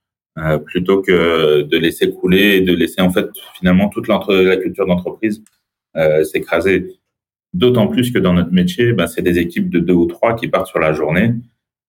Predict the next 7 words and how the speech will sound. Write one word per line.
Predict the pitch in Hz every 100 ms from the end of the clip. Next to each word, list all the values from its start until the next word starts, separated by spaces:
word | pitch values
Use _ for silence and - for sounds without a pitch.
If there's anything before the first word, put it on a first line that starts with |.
| -
Euh, | 78 76 73 76 76 - - _ _ _ _ _ _
on | 87
les | 85
voit | 85 85
pas, | 131 113
en | 80
fait. | - 80